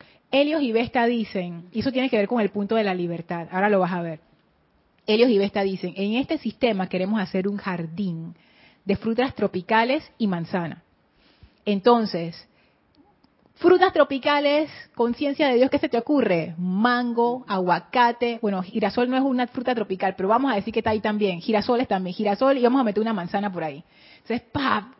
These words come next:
Ahí está. Entonces, ¿qué necesitamos? Ya ellos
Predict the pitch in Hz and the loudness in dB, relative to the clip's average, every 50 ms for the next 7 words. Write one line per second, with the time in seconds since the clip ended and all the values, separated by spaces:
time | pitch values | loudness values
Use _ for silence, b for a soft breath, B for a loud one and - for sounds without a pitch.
0 | - - 208 202 214 202 - 220 196 185 180 190 - 240 240 - 202 185 302 - | -10 -6 -4 -4 -4 -2 -4 -4 -4 -4 -4 -4 -4 -4 0 4 4 4 4 2
1 | 269 - 226 208 240 233 214 190 175 175 185 - b b b b b b b b | 0 -2 0 0 0 0 0 0 -4 -6 -10 -12 b b b b b b b b
2 | b b b b b b - 190 185 240 233 240 262 320 403 392 339 240 240 | b b b b b b -6 -2 0 2 2 2 2 2 2 2 2 0 0